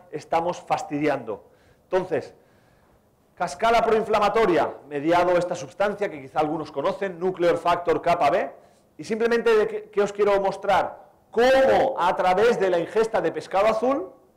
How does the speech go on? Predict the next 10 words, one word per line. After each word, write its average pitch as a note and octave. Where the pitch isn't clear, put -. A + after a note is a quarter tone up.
uno B3+
puede A#3+
estimular F3+
este A#3+
otro A#3
receptor A3
que F#3
también E3
es G#3+
nuclear A3+